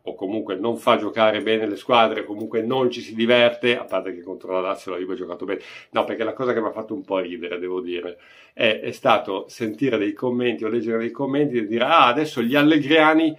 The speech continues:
non saranno contenti perché la Juve ha giocato bene con la Lazio". Che è una roba di una stortura mentale pazzesca, no? Se ci pensate, ma cosa vuol dire?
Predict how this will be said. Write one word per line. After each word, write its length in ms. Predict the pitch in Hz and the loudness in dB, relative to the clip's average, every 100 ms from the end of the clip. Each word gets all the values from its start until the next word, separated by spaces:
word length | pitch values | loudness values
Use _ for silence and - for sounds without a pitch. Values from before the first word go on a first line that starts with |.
| - | -8
non 160 | 123 131 | -2 -2
saranno 400 | 131 143 147 135 | 4 6 6 6
contenti 540 | 143 135 123 135 127 | 2 2 2 0 2
perché 240 | 143 113 113 | 2 2 2
la 80 | 104 | 2
Juve 220 | 113 113 | 2 2
ha 40 | |
giocato 400 | 95 98 101 104 | 0 -2 -4 -4
bene 220 | 95 101 | -2 -2
con 120 | 98 95 | -2 -2
la 80 | |
Lazio". 460 | 90 82 78 - 82 _ _ _ _ _ _ _ _ _ _ _ _ _ _ | -2 -4 -6 -16 -20 _ _ _ _ _ _ _ _ _ _ _ _ _ _
Che 160 | 143 | 2
è 20 | |
una 220 | 131 120 127 | 4 4 6
roba 340 | 165 151 127 | 6 6 4
di 120 | 113 | 2
una 200 | 117 131 | 0 0
stortura 720 | 127 - 135 127 - 156 165 143 | -2 2 4 4 0 0 4 4
mentale 800 | 131 123 120 147 156 151 123 123 | 4 0 2 4 6 6 6 2
pazzesca, 800 | - 110 - - 131 - - 95 | 0 -2 0 4 4 4 0 2
no? 180 | 113 | 4
Se 140 | 123 98 | 2 -2
ci 140 | 107 | -8
pensate, 560 | 104 101 95 104 92 85 | -4 -4 0 0 0 -2
ma 80 | 98 | -14
cosa 220 | 131 131 | -10 -6
vuol 180 | 143 113 | -6 -6
dire? 420 | 85 78 80 | -8 -10 -12